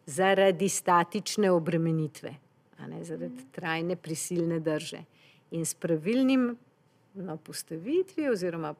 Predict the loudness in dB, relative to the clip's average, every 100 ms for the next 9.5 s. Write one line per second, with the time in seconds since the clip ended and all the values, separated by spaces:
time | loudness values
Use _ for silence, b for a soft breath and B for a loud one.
0 | _ -10 -8 -8 -6 -2 2 2 4 2
1 | 2 0 -2 -2 -2 -4 -6 B B B
2 | -4 -2 -2 -2 0 0 -2 -6 -6 -8
3 | -10 -8 -4 -4 0 0 2 0 0 -6
4 | -12 -6 -6 -2 2 2 0 -4 2 4
5 | 4 4 2 4 2 2 -2 0 0 0
6 | -4 -6 -8 -6 -4 -2 0 2 2 2
7 | 0 -2 0 2 2 2 0 -4 -8 -14
8 | b b b b b b _ _ _ _
9 | -2 2 2 0